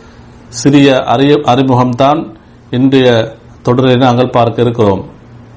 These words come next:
அன்பார்ந்த சகோதர சகோதரிகளே,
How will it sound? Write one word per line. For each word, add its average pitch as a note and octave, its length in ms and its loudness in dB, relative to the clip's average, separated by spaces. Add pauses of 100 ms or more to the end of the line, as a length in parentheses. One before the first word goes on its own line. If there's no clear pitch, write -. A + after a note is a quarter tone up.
(400)
அன்பார்ந்த D3+ 680 0
சகோதர B2 680 -2 (140)
சகோதரிகளே, A#2+ 720 0